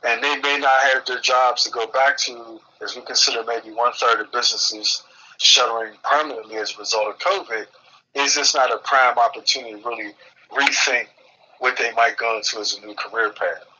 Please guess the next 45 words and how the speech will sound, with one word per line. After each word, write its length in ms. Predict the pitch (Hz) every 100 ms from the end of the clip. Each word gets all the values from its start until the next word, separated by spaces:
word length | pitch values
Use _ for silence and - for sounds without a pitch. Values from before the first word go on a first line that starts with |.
| _ _ -
And 100 | -
so 140 | 131
we 100 | 139
pondered 440 | - 139 139 131 -
that, 320 | 127 123 117 - _ _ _ _ _
and 160 | 113 113
then 220 | 127 123 120 117
we 80 |
said, 340 | 117 - 117 113
"Okay," 500 | 127 - 123 110 107
Keith 220 | - 139 135
said, 200 | 123 101
"Well, 160 | 117
I 60 | 143
need 160 | 139
to 80 | -
get 160 | - 117
some 240 | - 104
equipment 380 | - 123 117 117
for 160 | - 110
these 180 | 110
kids." 640 | - 117 110 104 104 - - -
So 220 | - -
we 100 | 117
looked 240 | 117 -
at 260 | 110 104 -
getting, 280 | - 101 101 _ _ _
uh, 260 | 98 92 98
laptops 640 | 107 101 - 104 104 -
and 140 | 101
iPads. 920 | 101 107 104 - 104 101 98 - - -
Then 220 | 131 127
we 100 | 123
looked 260 | 113 113 -
at, 280 | 107 101 -
well, 140 | 104 110
what 120 | 127
could 160 | 131 -
C 220 | - -
C 220 | - 110
A 100 | 117
C 220 | - - -
do 320 | 110 110 107 - _ _ _
with 160 | 104 101
the 180 | -